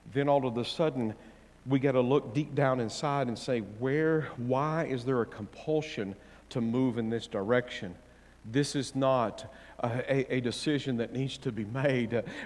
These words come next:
without the consideration of someone else. Oh my gosh, we're getting into servanthood now.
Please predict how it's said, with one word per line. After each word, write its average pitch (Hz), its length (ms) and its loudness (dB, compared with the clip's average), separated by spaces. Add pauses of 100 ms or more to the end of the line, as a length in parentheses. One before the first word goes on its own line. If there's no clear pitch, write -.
without 127 500 2
the 117 60 -2
consideration 117 840 -2
of 101 100 -6
someone 107 360 -4
else. 101 380 -6 (1200)
Oh 143 180 4
my 110 160 2
gosh, 131 300 2
we're 135 80 0
getting 147 200 0
into 131 160 0
servanthood 127 680 -2
now. 139 340 -2